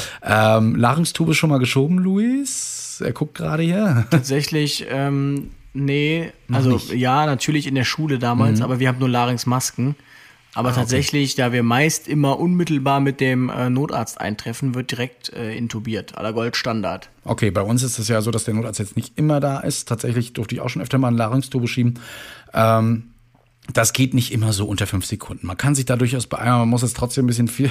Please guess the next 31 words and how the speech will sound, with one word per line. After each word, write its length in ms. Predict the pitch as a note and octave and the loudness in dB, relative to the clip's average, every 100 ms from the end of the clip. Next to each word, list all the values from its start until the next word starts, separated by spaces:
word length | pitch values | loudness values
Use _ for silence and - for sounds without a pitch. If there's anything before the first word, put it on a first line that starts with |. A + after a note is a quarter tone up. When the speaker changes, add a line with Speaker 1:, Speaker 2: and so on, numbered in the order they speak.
| - | 0
Speaker 1:
<laughs> 100 | E2+ | -4
schon, 220 | - C#3 | -2 -2
schon 140 | - D3 | 0 -2
ein 40 | |
bisschen 220 | C#3 B2+ | 0 0
reinfädeln. 720 | A2+ A#2 C#3 - A2 A2+ C3 C3+ - - - - - | 0 0 -2 0 0 2 2 -2 -12 -16 -18 -20 -2
Ähm, 540 | G#2 G#2+ G#2+ G#2 G2+ G2 _ _ _ _ _ - | 2 4 6 4 2 -2 _ _ _ _ _ -6
aber 220 | A#2 A2 A#2 | 0 2 2
auch 120 | - | 0
hier 160 | G#2+ | 0
sagen 220 | A2+ G2+ G#2 | 2 2 0
sie 100 | D#2 | 0
eben, 140 | G#2 | -2
gut, 160 | G#2 - | -2 -4
es 120 | - | 0
muss 200 | A2+ B2+ | 0 0
aber 220 | - A2 | -4 -4
eben 160 | G#2+ G#2 | -4 -4
so 80 | G2+ | -4
schnell 200 | G2 F#2 | -4 -2
wie 60 | |
möglich 220 | G2 G2+ | -2 -2
passieren. 340 | - F#2 B2+ C3 | -4 -2 -2 -2
Und 160 | G2 | -2
wenn 140 | G#2+ C3 | 2 2
man 260 | C#3+ C#3 | 2 2
da 140 | A#2+ G#2 | 2 0
keine 280 | - A#2 B2+ | 0 0 0
Erfahrung 500 | C#3 - B2 B2+ A#2 | -2 0 0 2 0
drin 280 | A#2 G#2+ F#2 | 0 -2 -2
hat, 260 | B2+ - | -4 -6